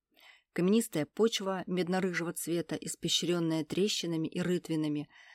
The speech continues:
редкие деревца с тонкими стволами и скудной красной листвой, кирпичного оттенка камни,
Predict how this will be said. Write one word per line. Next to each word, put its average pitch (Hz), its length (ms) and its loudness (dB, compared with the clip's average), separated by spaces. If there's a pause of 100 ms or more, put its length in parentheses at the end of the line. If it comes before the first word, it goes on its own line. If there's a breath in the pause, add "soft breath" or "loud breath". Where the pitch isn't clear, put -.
(180 loud breath)
редкие 202 440 6
деревца 160 580 0 (120)
с - 100 -10
тонкими 185 420 2
стволами 175 520 0
и - 100 -6
скудной 165 500 -4
красной 160 440 -2
листвой, 156 560 -2 (460 soft breath)
кирпичного 170 720 -2
оттенка 180 560 -4
камни, 143 540 2